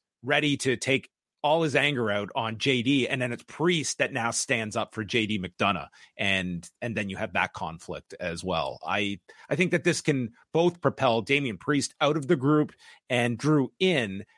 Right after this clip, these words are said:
and make for a different group as well that, that Drew can, can lead as well. But I think the key to this character is that he's got this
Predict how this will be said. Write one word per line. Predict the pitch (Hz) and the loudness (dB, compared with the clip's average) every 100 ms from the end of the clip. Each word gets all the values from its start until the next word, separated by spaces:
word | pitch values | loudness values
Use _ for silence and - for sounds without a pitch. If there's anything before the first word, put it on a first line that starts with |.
| _ | _
and | 180 180 | 2 4
make | 185 233 | 2 0
for | - 151 | 2 2
a | |
different | 117 180 185 127 | 2 0 0 -2
group | - 104 - | -2 -6 -6
as | 92 | -6
well | 98 110 67 - _ | 0 0 0 -6 _
that, | 117 92 90 _ _ _ _ - | -2 -2 -2 _ _ _ _ -2
that | 123 - | -2 0
Drew | 120 110 | -4 -4
can, | 101 92 76 | -6 -10 -12
can | - 87 | -10 -6
lead | 98 95 | -4 -4
as | 85 92 | -6 -2
well. | 90 76 | -2 -2
But | - 123 | -2 -2
I | 180 | 0
think | 180 247 | 0 0
the | 151 | -2
key | - 190 | 0 2
to | 156 | 2
this | 127 | 0
character | - 156 147 135 110 98 | 0 2 2 0 -2 -2
is | 98 - | -4 0
that | 101 98 - - - - _ | 2 2 -2 -18 -20 -20 _
he's | - 139 | -2 -2
got | - 127 127 - | 2 4 4 2
this | - 120 - - | 0 -2 0 -4